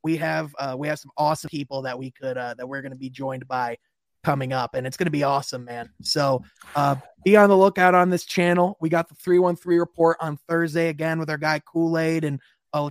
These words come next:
whole ton of Detroit creators with Ash and the Trainer. That's gonna be live at eight P M. Be sure to tune in, but also be sure to follow my guy Troy on Twitter at Troy Sergey forty-four.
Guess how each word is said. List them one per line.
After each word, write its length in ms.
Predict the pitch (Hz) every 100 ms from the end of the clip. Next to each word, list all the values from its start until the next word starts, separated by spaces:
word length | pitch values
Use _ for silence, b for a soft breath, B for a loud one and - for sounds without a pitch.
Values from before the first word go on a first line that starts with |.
| -
whole 280 | - 180 175
ton 240 | - 175
of 80 | 165
Detroit 380 | 147 - 170 165
creators 480 | - 160 156 156 139
with 80 | 147
Ash 280 | 151 143
and 100 | 147
the 40 | 139
Trainer. 400 | - 147 143 143
That's 160 | 139 -
gonna 140 | 151
be 100 | 147
live 380 | 143 143 143 139 _ _ -
at 80 | 131
eight 220 | 147 143 _
P 140 | 143
M. 180 | 135 131 131 _
Be 60 |
sure 180 | - 151
to 40 | 147
tune 280 | - 147 143
in, 160 | 139
but 100 | 135
also 520 | 151 160 165 170 147 - b b
be 60 | 208
sure 140 | 196 196
to 60 |
follow 260 | - 180 170
my 100 | 156
guy 200 | 156 151
Troy 320 | 143 156 151
on 140 | 143 131
Twitter 360 | 156 147 143 _ _
at 100 | 143
Troy 220 | - 156 147
Sergey 320 | - 147 143
forty-four. 600 | - 147 139 - 143 135